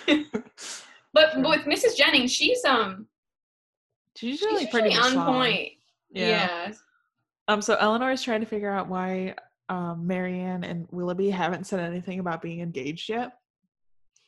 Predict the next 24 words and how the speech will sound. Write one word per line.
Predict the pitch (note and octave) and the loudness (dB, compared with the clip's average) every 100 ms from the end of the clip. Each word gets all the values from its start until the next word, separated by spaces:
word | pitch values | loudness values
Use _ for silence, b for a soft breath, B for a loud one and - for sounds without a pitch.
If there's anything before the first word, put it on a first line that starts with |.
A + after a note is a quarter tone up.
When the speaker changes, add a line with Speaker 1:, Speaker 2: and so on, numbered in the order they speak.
| _ _ _ _ _ _ - | _ _ _ _ _ _ -4
Speaker 1:
And | G3+ G3 F#3+ F#3+ F#3+ - | -2 0 0 -2 -6 -8
then | G#3+ A3 A3+ G#3+ | -4 -2 -2 -2
Missus | A#3 D#4 C#4 | -2 -4 -2
Dashwood | G3+ G3 A3 G#3+ G3+ | 0 0 0 0 0
mentions | F#3 F3+ F#3+ G#3 G3+ G3+ - | -2 -4 -4 -6 -6 -10 -10
making | F3+ F3 F3 G#3 | -8 -6 -6 -6
improvements | G3 F#3+ E3+ G3 G3 | -4 -2 -2 -4 -4
to | G3+ | -4
the | F#3+ | -2
house | D3 F3+ - | -2 -4 -6
in | |
the | F#3 | -8
spring. | - F3 F#3+ B B G#3 | -6 -6 -6 B B -2
And | G#3 | 4
Willoughby's | G#3+ A#3+ B3+ B3+ | 6 6 2 2
like, | A3+ A3 G3+ | 2 0 0
"No, | G3+ G3 F#3 C#3 - F#3+ | 2 4 4 2 -2 -2
do | A3+ A#3 C#4+ | -2 0 0
not | C4+ G#3+ G#3 | 2 2 2
even | G#3 F#3 F3 | -2 -2 -4
look. | F3+ F#3+ E3+ B - | 0 0 0 B -10
Do | A3+ | -2
not | A3 G#3+ | 0 2
even | G3+ | 0